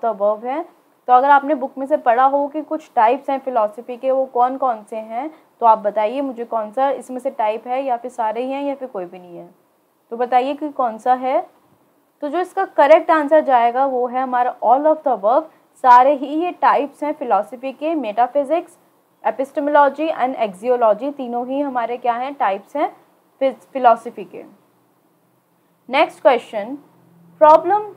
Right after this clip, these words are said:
related to the nature of the reality is called।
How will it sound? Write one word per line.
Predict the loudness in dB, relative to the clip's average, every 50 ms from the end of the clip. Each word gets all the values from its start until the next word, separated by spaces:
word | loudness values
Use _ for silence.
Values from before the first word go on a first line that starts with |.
| -14 -10
related | -10 -8 -4 -2 -2 -2 -2 -4 -6 -4
to | -4 -4
the | -2 -2 -2 -2 -4 -4
nature | -4 -4 -4 -2 -2 0 0 0 -2 0 2
of | 4 4 4 2 -2 -8 -20 _ _ _ _ -12
the | -12 -8 -4
reality | 0 2 4 4 2 0 -2 -4 -6 -8 -6 -6
is | -8 -10 -10 -10 -20 -18
called। | -16 -16 -16 -16